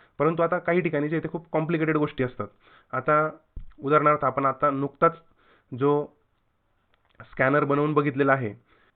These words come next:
आपण हा घेऊयात, वाईड कॅमेरेला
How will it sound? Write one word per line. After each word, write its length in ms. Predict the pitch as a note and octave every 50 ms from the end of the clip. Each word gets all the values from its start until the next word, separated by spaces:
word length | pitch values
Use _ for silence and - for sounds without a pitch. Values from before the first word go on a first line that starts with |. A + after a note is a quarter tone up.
| _ _ _ _ -
आपण 300 | - - C3 C3 C3+ C3+ - _ - -
हा 160 | - - B2+
घेऊयात, 400 | A#2+ A2+ G#2+ G#2+ G#2 G2+ - - - - -
वाईड 360 | - A#2 A#2 A#2+ C#3+ D3+ D#3 D3
कॅमेरेला 480 | C#3 C3 C3 C3+ C#3 C3+ C#3 D#3+ F#3+